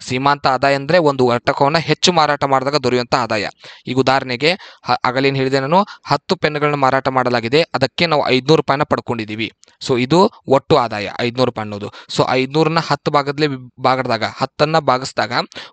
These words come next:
ಬರುವಂತ ಒಂದೊಂದು ಘಟಕದ ಆದಾಯವನ್ನ ಸರಾಸರಿ ಆದಾಯ ಅಂತ ಹೇಳಿದ್ವಿ. ಈಗ ನಮ್ಗೆ ಬೇಕಾಗಿರೋದು ಸೀಮಾಂತ ಆದಾಯ. So ಹನ್ನೊಂದನೇ ಪೆನ್ನನ್ನ ನಾವು ಆರ್ನೂರು ರೂಪಾಯಿಗೆ ಮಾರಾಟ ಮಾಡಿದೀವಿ ಅಂತ ತಿಳ್ಕೊಳ್ಳಿ.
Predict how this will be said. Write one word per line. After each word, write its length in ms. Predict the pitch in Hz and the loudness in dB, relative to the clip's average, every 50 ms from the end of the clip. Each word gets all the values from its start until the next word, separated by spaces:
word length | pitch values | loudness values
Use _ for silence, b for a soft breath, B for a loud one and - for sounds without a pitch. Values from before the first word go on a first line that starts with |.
| B 127 | B 0
ಬರುವಂತ 320 | 135 135 143 147 143 - | 2 4 4 4 4 2
ಒಂದೊಂದು 460 | 165 143 123 120 123 127 139 151 160 151 | 0 0 0 0 -2 -2 -2 -2 -2 -2
ಘಟಕದ 320 | 151 143 151 143 151 143 | -2 -2 -2 0 2 2
ಆದಾಯವನ್ನ 460 | 135 135 131 139 139 147 160 185 208 | 2 2 2 2 2 2 2 0 0
ಸರಾಸರಿ 500 | 202 - - 147 160 175 - - 170 160 | 0 0 0 2 2 2 0 0 0 2
ಆದಾಯ 220 | 139 131 131 127 127 | 0 2 0 0 -2
ಅಂತ 140 | 123 - | -2 -2
ಹೇಳಿದ್ವಿ. 340 | 143 135 120 107 107 98 78 B B B B B B | -2 -2 -2 -4 -4 -8 -8 B B B B B B
ಈಗ 120 | 131 139 147 | -8 -4 -4
ನಮ್ಗೆ 180 | 147 147 139 | -4 -2 0
ಬೇಕಾಗಿರೋದು 420 | 135 127 - 147 143 147 165 180 165 | 0 0 2 2 0 2 0 0 -2
ಸೀಮಾಂತ 440 | - - 139 131 135 135 131 - | 0 -2 0 2 2 0 0 0
ಆದಾಯ. 300 | 127 120 113 110 110 101 - B B B B - - | -2 0 0 -2 -4 -4 -6 B B B B -4 -2
So 80 | 160 | -2
ಹನ್ನೊಂದನೇ 640 | 135 - 143 135 127 143 151 170 180 170 175 180 180 | 0 0 -2 -2 -2 0 2 2 2 2 2 0 0
ಪೆನ್ನನ್ನ 360 | - - 151 147 143 143 143 | 0 0 -2 -2 -2 -2 -2
ನಾವು 240 | 135 131 123 127 160 | -2 0 2 2 2
ಆರ್ನೂರು 420 | 160 - - 120 - - 135 156 160 | 2 2 2 2 2 2 4 2 2
ರೂಪಾಯಿಗೆ 280 | 143 - 156 147 147 | 2 2 -2 0 2
ಮಾರಾಟ 260 | 135 127 131 131 - | 2 2 2 0 0
ಮಾಡಿದೀವಿ 320 | 131 123 117 117 110 107 123 | -2 -2 -2 -4 -4 -4 -4
ಅಂತ 120 | 139 - | -4 -4
ತಿಳ್ಕೊಳ್ಳಿ. 420 | - - 147 127 - - 110 110 | 0 2 2 2 2 0 -4 -4